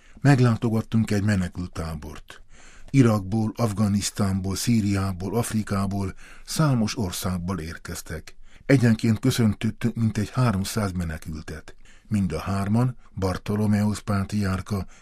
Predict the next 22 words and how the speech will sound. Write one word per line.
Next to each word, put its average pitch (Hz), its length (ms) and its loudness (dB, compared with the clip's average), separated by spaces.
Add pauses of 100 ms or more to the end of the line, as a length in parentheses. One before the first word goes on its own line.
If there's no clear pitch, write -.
(120)
Jeromos 104 460 4
érsek 98 560 -4 (260)
és 92 340 -2
én. 78 380 -8 (360)
Olyan 143 280 6
sok - 260 0
volt 104 140 0
közöttük 98 500 -2
a 92 60 -2
gyerek. 82 500 -6 (340)
Néhányan 123 560 6
látták 104 520 0
szüleik, 98 500 0
társaik 90 520 -2
halálát, 104 640 0 (200)
akik 123 280 2
közül 113 320 4
voltak, 135 480 2
akik 117 240 2
a 107 80 0
tengerbe 82 560 2
fulladtak. - 760 -8